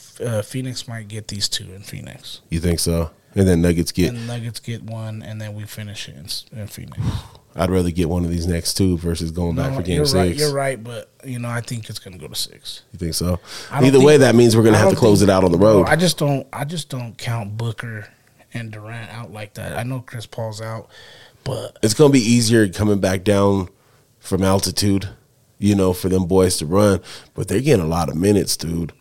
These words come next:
Speaker 1: They are getting a lot of minutes,
Speaker 2: K-,
Speaker 1: but
Speaker 2: K D's getting a ton of
Speaker 1: but
Speaker 2: minutes.
Speaker 1: those two can handle it.
Speaker 2: How about the way, though, Christian Brown's D'ing up K D, bro?
Speaker 1: Yeah.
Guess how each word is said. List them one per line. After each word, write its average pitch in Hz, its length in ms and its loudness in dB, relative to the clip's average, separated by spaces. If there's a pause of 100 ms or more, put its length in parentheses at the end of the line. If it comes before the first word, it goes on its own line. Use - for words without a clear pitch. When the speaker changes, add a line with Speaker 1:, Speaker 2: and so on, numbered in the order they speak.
Speaker 1:
They 120 200 -6
are 120 140 -8
getting 117 260 -10
a 104 60 -10
lot 101 180 -12
of 104 60 -12
minutes, 104 200 -8
Speaker 2:
K-, 113 220 4
Speaker 1:
but 104 160 -6
Speaker 2:
K 123 220 2
D's 113 260 4
getting 92 260 0
a - 40 -8
ton 101 400 2
of 95 120 2
Speaker 1:
but 92 80 2
Speaker 2:
minutes. - 440 -2 (180)
Speaker 1:
those 120 260 -8
two 120 200 -12
can 113 180 -18
handle 113 440 -16
it. - 60 -20 (240)
Speaker 2:
How 107 80 -4
about 123 240 0
the 113 60 -6
way, 139 160 2
though, 123 160 2
Christian 117 360 -2
Brown's 113 300 -2
D'ing 110 260 2
up 95 120 0
K 107 200 0
D, 104 200 2
bro? 85 460 -6
Speaker 1:
Yeah. 120 320 -10